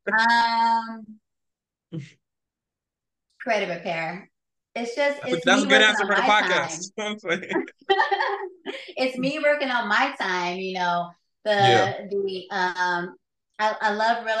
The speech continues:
Speaker 1: estate. It's, it's an exciting, I get to meet a lot of people, um, in face,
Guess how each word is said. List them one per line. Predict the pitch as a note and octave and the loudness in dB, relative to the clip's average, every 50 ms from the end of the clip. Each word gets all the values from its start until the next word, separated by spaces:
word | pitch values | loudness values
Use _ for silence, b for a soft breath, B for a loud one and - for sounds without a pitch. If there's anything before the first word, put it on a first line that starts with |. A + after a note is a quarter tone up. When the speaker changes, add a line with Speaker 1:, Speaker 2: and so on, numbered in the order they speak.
| A3+ A3+ | -2 -2
Speaker 1:
estate. | - - A#3 A3 A3 A3 A3 - - G3 | -4 -8 -6 -6 -6 -6 -8 -10 -6 -4
It's, | G3+ G3 G3 G3 F3+ | -4 -4 -4 -4 -6
it's | F3+ F#3+ F#3 - | -8 -8 -8 -6
an | F#3 F#3 | -4 -4
exciting, | F3+ F3+ F3+ - - G#3 G3 G3+ G#3 G3+ G#3 G#3 G#3 G#3 | -4 -4 -6 -4 -2 0 2 2 0 0 -2 -4 -4 -2
I | F#3+ F#3 F3+ | -2 -2 -2
get | F#3 F#3 - | -4 -8 -8
to | G3 | -8
meet | F#3+ G3 G3 F#3+ | -8 -6 -4 -2
a | F#3 | -2
lot | F3+ F#3 F3+ F#3+ - | 0 2 2 2 0
of | - - - | -2 -4 -10
people, | A3+ G#3 G#3 - - G3+ G3 G3 G3 G3 G3 G3 G3 G3 G3 - - _ - | -12 -12 -10 -4 0 2 4 6 6 6 6 4 4 0 -2 -6 -10 _ -6
um, | F#3 E3+ E3 D#3+ D#3+ D#3+ D#3+ D#3 - | -4 -2 -2 -2 -4 -4 -6 -8 -6
in | G3 G3+ G#3 G3+ - | -4 -4 -4 -4 -4
face, | A3 G#3+ G3+ G3+ G3+ G#3+ A#3+ B3+ - - - - | -2 0 2 2 0 0 -2 -8 -12 -14 -20 -20